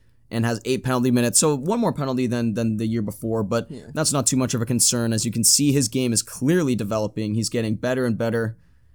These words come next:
Speaker 1: He played in the World Championships for Team Canada. That's the adult, uh, World Championships in twenty twenty, twenty twenty-one. He had three points through ten games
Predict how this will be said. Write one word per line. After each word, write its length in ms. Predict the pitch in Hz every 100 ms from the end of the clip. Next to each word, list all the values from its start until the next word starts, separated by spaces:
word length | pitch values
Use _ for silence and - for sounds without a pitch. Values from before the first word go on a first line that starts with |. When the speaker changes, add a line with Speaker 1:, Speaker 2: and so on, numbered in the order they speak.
| _ -
Speaker 1:
He 140 | - 127
played 540 | - 110 143 156 135 - _ _ _ _ -
in 300 | 135 123 104
the 160 | 120
World 380 | 104 120 185 170
Championships 960 | - 160 170 151 120 - 113 - - - _
for 220 | - 117
Team 240 | 123 135
Canada. 460 | 120 120 120 113 117
That's 260 | 104 113 -
the 240 | 120 117
adult, 720 | 110 98 - 127 135 139 - - _ -
uh, 300 | - 101 90 87
World 320 | 104 110 107
Championships 920 | - 113 104 107 - 107 104 - - - _ - -
in 180 | - 117
twenty 320 | 110 131 127
twenty, 240 | 113 127 120
twenty 220 | 123 120
twenty-one. 420 | 127 117 117 117
He 160 | 110 120
had 180 | 110
three 380 | - - 123 156
points 380 | - 143 139 131
through 180 | 127 123
ten 300 | - 127 123
games 480 | 117 117 113 -